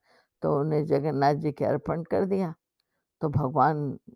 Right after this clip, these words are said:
रात को जगन्नाथ जी ने उसने सपने में आदेश दिया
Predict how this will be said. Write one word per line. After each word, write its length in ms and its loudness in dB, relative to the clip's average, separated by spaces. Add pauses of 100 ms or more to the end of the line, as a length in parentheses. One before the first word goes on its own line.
(120)
रात 320 6
को 180 0
जगन्नाथ 480 0
जी 180 -4
ने 120 -2
उसने 300 -4
सपने 420 -4
में 140 2
आदेश 420 2
दिया 380 0